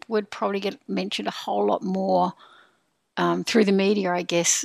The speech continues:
you know, in, in the same regard as Maddie Prespakis and, and probably Bri Davey kind of level. But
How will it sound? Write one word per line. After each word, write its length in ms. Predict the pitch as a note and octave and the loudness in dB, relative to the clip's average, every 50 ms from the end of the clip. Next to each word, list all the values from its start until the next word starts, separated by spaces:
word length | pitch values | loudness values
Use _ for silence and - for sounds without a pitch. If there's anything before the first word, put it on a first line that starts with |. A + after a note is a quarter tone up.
| F4+ F4+ | -6 -10
you 160 | C4+ F#3 F3 | -10 -6 -4
know, 100 | F3 F3+ | -4 -4
in, 240 | F3+ - - A3+ A3+ | -2 2 2 2 2
in 220 | A#3 - - G#3 G#3 | 2 0 0 0 2
the 60 | G3+ | 4
same 420 | A3 - G#3 G3 F#3+ F#3+ F#3 - - | 6 6 6 6 4 4 0 -4 -4
regard 420 | B3+ G3+ F#3+ - F#3+ F#3 F#3+ F#3 | -4 -2 2 4 6 6 6 4
as 180 | F#3 F3+ F#3 - _ | 2 0 -4 -6 _
Maddie 280 | - F3+ F3 F3+ F#3+ F#3 | -2 -2 0 -2 -2 -4
Prespakis 840 | - - F#3+ - - - F#3 F#3 F3+ - - - E3+ - - - | -6 -6 -6 -4 0 2 2 2 2 2 -2 -4 -4 -4 -4 -2
and, 180 | F#3 F3 F#3+ - - - - - - - - - - | -4 -4 -6 -6 -10 -12 -14 -12 -14 -14 -16 -12 -6
and 180 | - F#3 F3+ | -4 -4 -2
probably 200 | F3+ F3+ F#3 F3+ | -2 -2 -4 -4
Bri 200 | E3 - F#3+ F3 | -4 -2 -4 -2
Davey 380 | E3+ F#3 E3+ F3 F3+ F3+ G3 F#3+ | 0 2 2 2 2 0 -2 -4
kind 300 | - - F#3+ F3+ E3+ D#3 | -4 -2 0 0 0 0
of 240 | F3 F3 - - - _ _ _ _ _ - | 0 -2 -6 -10 -16 _ _ _ _ _ 0
level. 500 | F#3+ G3 F#3+ F3+ F#3+ E3+ D#3+ G3 G3+ - | 2 2 2 2 0 -2 -2 -4 -4 -4
But 200 | - A3+ - - | -6 -6 -6 -8